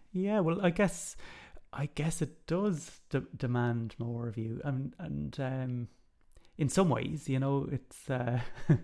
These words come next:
<laughs> and I'm sure it wouldn't be for everyone. A lot, some people might look at it and think, "Ah, what are they at? Would they not just play the music?"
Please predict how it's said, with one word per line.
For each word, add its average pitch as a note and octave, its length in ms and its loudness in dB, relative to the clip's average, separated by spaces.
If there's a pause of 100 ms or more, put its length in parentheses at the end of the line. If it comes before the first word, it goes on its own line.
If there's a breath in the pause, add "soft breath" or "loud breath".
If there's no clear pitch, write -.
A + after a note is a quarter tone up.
(200)
<laughs> G3 640 -2
and D#3 160 8
I'm D#3+ 120 8
sure E3+ 260 8
it D3+ 100 6
wouldn't D3+ 220 4
be D3 80 6
for C3+ 160 2
everyone. C3+ 320 6
A A#2 60 4
lot, B2 180 4 (180)
some B2+ 220 -2
people A#2+ 240 2
might A#2 240 0
look A#2+ 120 4
at A#2+ 80 0
it G#2+ 60 -2
and G#2+ 80 0
think, A2 200 -2
"Ah, A#2 340 2
what B2+ 140 0
are A2+ 120 0
they A#2 140 0
at? A2+ 240 -2
Would A2+ 100 -4
they B2 100 0
not B2+ 200 0
just A#2 180 -2
play B2 200 0
the A#2 100 -4
music?" A2+ 500 0